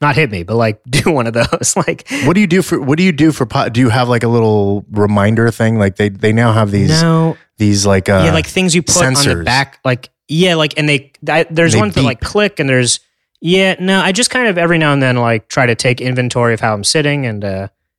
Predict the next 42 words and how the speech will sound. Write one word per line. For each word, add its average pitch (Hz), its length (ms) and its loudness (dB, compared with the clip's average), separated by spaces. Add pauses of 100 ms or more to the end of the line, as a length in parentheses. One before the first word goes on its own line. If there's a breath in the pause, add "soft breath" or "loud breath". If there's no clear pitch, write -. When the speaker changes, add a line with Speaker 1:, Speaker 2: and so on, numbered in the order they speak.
(180)
Speaker 1:
you 220 140 0
know, 208 180 0 (420)
just 185 220 0
work 143 300 0
on 92 160 -8
it, 98 160 -10 (800)
uh, 123 40 -4
as 123 260 -2
best 127 200 0
Speaker 2:
So 143 100 2
Speaker 1:
I 131 60 2
Speaker 2:
it, 135 80 -2
Speaker 1:
can. 113 260 -6 (200)
Speaker 2:
you, 147 180 2
you 139 200 2
don't 131 180 2
ever 110 180 0
do 107 120 0
any 101 160 0
exercises 92 680 0
that 92 120 0
would 92 140 0
increase 92 720 -2
better 92 440 -2
posture? - 600 -6 (680 loud breath)
Speaker 1:
Um, 254 360 0
I 233 80 -4
mean, 240 360 0 (140)
like, 233 340 -2 (240)
general 202 440 2
exercises, 127 480 -2
but 170 140 2
not, 185 140 2
like, 170 200 0
posture-specific 127 880 -2
exercises. 101 540 -4
No, 156 140 0
why? 143 120 0
Do 110 60 -4
you 107 80 -2
have 110 140 -2
some? 180 200 -2